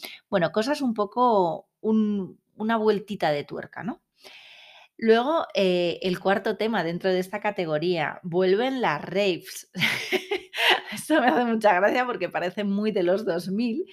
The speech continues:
pero bueno, en torno a este tema se están empezando a buscar outfits para ir de raves.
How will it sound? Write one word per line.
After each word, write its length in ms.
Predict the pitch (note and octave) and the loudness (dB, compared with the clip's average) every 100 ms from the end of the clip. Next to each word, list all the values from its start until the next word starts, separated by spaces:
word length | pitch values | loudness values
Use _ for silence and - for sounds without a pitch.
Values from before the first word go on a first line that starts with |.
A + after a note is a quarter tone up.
| - - - - - _ | -18 -20 -20 -20 -20 _
pero 180 | - A3 | 0 4
bueno, 320 | A3 G3 - _ _ _ _ _ _ _ - | 4 2 -4 _ _ _ _ _ _ _ -8
en 140 | G3+ | 0
torno 200 | G3+ A3 | 2 2
a 40 | C4+ | -2
este 180 | - | -4
tema 400 | - A3+ B3 D#4 | -4 -2 -2 -4
se 120 | - G#3 | -6 -6
están 220 | F#3+ F#3 | -4 -4
empezando 360 | F#3+ G#3 G3+ | -4 -4 -2
a 20 | G#3+ | -2
buscar 460 | G#3 - F3 F#3+ - _ _ - | -4 -4 -4 -4 -12 _ _ -8
outfits 720 | F#3+ G#3 A3+ - B3 B3 - | -2 -2 -2 -8 -8 -8 -8
para 280 | - E3+ D#3 | -4 -2 0
ir 160 | F3 | -2
de 140 | F#3 E3+ | -4 -4
raves. 640 | D#3+ F#3+ G3+ G3+ G3+ - | -2 0 0 -2 -4 -14